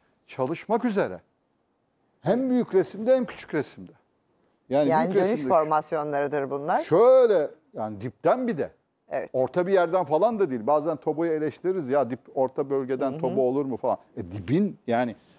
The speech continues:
Speaker 1: yüz üçlerden seksen dokuza gelmiş bir dolar endeksi toba veriyor. Ters omuz baş omuz göstergesi gibi. Yani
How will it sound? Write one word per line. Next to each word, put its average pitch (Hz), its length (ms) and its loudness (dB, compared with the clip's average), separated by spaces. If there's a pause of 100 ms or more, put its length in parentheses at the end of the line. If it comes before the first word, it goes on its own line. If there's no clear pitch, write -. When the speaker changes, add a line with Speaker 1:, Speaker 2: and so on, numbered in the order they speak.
(140)
Speaker 1:
yüz 104 220 -10
üçlerden 165 520 2
seksen 165 500 -6
dokuza 180 300 -4
gelmiş 151 420 -2
bir 131 100 -8
dolar 139 220 0
endeksi 123 380 -6
toba 113 320 -2
veriyor. 90 300 -4 (1000)
Ters 123 280 -2
omuz 110 300 -6
baş 110 240 -2
omuz 110 360 -6 (640)
göstergesi 104 840 -4
gibi. 87 220 -8
Yani 135 360 2